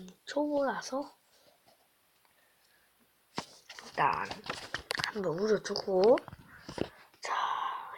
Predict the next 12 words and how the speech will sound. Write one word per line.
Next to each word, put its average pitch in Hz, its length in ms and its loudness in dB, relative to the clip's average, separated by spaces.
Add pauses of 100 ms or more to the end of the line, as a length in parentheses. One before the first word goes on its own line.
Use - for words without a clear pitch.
엘릭스를 190 460 -2
처음에 208 320 -6
바꾸면 190 400 -6
안 170 200 -8
되니까, 170 560 -2 (600)
일단 - 220 -10
뭐, - 240 -18 (560)
좀 330 220 0
마녀스러운 190 580 0
사람들이 339 440 2
엄청 233 420 -4
많아요. 226 520 -4